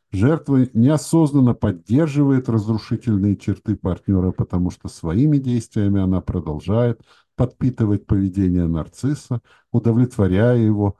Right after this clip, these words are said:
потребности в контроле и внимании. Нарциссические личности умело эксплуатируют такую готовность к самопожертвованию, оставляя жертву в цикле эмоциональной зависимости, где её усилия никогда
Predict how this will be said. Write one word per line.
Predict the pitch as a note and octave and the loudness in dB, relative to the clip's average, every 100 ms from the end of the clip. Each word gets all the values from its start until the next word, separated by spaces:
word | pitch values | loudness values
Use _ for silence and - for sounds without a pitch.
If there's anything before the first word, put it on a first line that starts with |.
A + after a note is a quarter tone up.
| _ - | _ -2
потребности | G#2+ - A2+ G2+ G2+ - - | -2 2 0 2 0 -4 -10
в | - | -4
контроле | G2 F2+ F#2+ F#2 F2+ F#2 | -2 -2 0 0 0 -2
и | |
внимании. | E2 F#2 E2 D#2 E2 E2 - _ _ A#2+ | -4 -4 -2 -2 -6 -10 -14 _ _ 0
Нарциссические | B2 B2 C#3 - F#3 D#3+ - - C#3 | 0 0 -6 -4 -6 -8 -10 -2 -2
личности | C3+ F3 - C3+ - B2 | 0 -4 -2 -2 0 0
умело | A2 G#2 A#2+ F3 E3+ D#3+ | 2 4 4 4 2 0
эксплуатируют | - D#3+ C#3 E3 D3+ D3+ C#3 | -2 -4 -2 0 2 2 0
такую | C#3+ C#3 C#3+ | -4 0 0
готовность | C#3 C3+ D3 C3+ C#3 B2+ | 0 0 0 2 2 0
к | |
самопожертвованию, | - B2+ B2 B2+ A2 A#2+ A#2 - A2 G#2 G2+ - - _ | 2 2 2 2 2 2 0 0 2 2 0 -2 -14 _
оставляя | - G2 - F2+ G2+ C#3 D3 D3 | -6 -6 -4 -2 2 2 2 2
жертву | A2 A#2 B2 A#2 A2 A2 | 2 2 2 -2 -2 -2
в | G2+ - | -2 -8
цикле | - B2+ B2 A#2 A2+ - | -4 -2 -2 -2 -2 0
эмоциональной | F#2 E2+ - E2 D#2 E2+ A#2 C3 C3 | -2 -2 -6 -8 -4 0 2 2 2
зависимости, | A#2 B2+ A#2+ - A2 G2+ - G2 | 2 0 -2 -2 -4 -4 -6 -12
где | F#2 F#2+ | -8 -4
её | F#2 F2 | -2 -2
усилия | E2 - - C3+ C3+ B2+ | -4 -8 -8 -4 -2 0
никогда | B2+ G#3 D#3+ C3+ - F#2 F2+ | 0 -2 -2 -4 -4 -4 -2